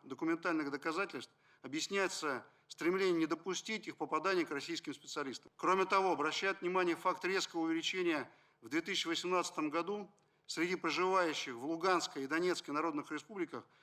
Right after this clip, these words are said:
граждан случаев туберкулеза, вызванных новым мультирезистентным штаммом. Эти данные подтверждены специалистами Роспотребнадзора. В ходе массовой вспышки, зафиксированной в районе населенного пункта Пески,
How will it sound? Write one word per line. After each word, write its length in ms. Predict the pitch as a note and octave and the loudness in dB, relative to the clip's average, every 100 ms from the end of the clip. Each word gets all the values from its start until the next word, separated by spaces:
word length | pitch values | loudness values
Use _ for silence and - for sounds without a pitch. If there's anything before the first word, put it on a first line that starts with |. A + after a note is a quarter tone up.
| _ - | _ -2
граждан 540 | C#3+ G3+ E3 C3+ G2+ - _ _ | 4 4 4 -2 -8 -14 _ _
случаев 460 | - G3 A3 - D#3 | -8 -4 -2 -2 -2
туберкулеза, 800 | F3 E3 E3+ G3 F#3+ C#3+ A#2 F#2 _ _ _ _ _ _ - | 0 0 0 0 2 2 -2 -10 _ _ _ _ _ _ -8
вызванных 440 | A#2+ F#3+ F3+ F#3 | 0 2 2 2
новым 400 | G3 G#3+ F#3 C3+ - - | 4 4 4 2 -4 -8
мультирезистентным 880 | - F#3 D3+ E3 D#3 D3 G#3 E3+ E3+ | -2 0 0 -2 -2 -2 -4 -4 -4
штаммом. 380 | - D3+ A#2 F#2 _ _ _ _ _ _ _ _ _ _ _ _ _ _ - | -2 -2 -4 -8 _ _ _ _ _ _ _ _ _ _ _ _ _ _ -8
Эти 200 | D#3 F#3 | -2 0
данные 320 | F#3 G#3+ F3+ | 2 4 2
подтверждены 560 | F3 D3 E3 E3 G#3 | 0 -2 -2 0 0
специалистами 600 | F#3+ D#3 C3+ F#3 F#3 D#3+ D3+ | 0 -2 -2 -2 -2 -2 0
Роспотребнадзора. 1200 | D#3+ - - _ - C#3+ D#3+ C#3+ D3 B2+ A#2+ F#2+ _ _ _ _ | 0 -2 -14 _ -10 -6 -4 -4 -6 -6 -8 -10 _ _ _ _
В 40 | - | -6
ходе 260 | F#3 F3 | 0 2
массовой 420 | G3+ G#3+ F#3 F#3 E3+ | 4 4 4 0 0
вспышки, 580 | - G#3+ - D#3+ B2 | -2 -4 -2 -4 -4
зафиксированной 600 | A#2 C#3 D#3+ - G#3 F#3 E3 | -4 -8 -6 0 2 4 4
в 60 | |
районе 380 | D#3+ F3+ F#3 F3 | 4 4 4 4
населенного 460 | D#3+ F3+ F3+ E3+ D#3+ | 2 0 0 2 0
пункта 360 | F#3 F3 E3+ | -2 -6 -6
Пески, 460 | C#3+ G#3 - - | -6 -4 -4 -6